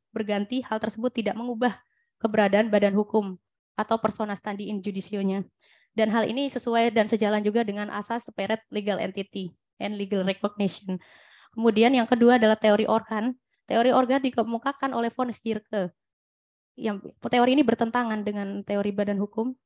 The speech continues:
mengatakan bahwa, oh ini sejalan, yang ini sejalan, bahwa badan hukum tidak berbeda dari manusia. Jika manusia memiliki organ seperti otak untuk berpikir, tangan untuk berbuat, dan mulut untuk berbicara, maka badan hukum mempunyai juga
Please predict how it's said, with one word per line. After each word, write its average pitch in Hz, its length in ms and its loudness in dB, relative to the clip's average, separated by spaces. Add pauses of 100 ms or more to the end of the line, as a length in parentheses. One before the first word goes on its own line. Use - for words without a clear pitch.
(120)
mengatakan 220 480 -4
bahwa, 214 320 0 (1120)
oh 240 80 4
ini 247 80 -2
sejalan, 214 400 -4
yang 190 160 -6
ini 196 80 -14
sejalan, 185 240 -10 (400)
bahwa 214 160 4
badan 233 240 6
hukum 269 320 0
tidak 233 320 4
berbeda 226 400 4
dari 226 240 0
manusia. 208 480 -4 (320)
Jika 240 160 0
manusia 269 400 -2
memiliki 240 440 -4 (200)
organ 247 480 0 (320)
seperti 247 400 -2
otak 226 320 -2
untuk 240 160 -8
berpikir, 220 560 -2 (160)
tangan 254 320 -4
untuk 233 240 -8
berbuat, 220 400 -2
dan 214 160 -2
mulut 240 240 0
untuk 226 240 -8
berbicara, 208 560 -4 (520)
maka 247 240 0
badan 254 280 2
hukum 254 240 -2
mempunyai 240 680 -4
juga 220 400 -2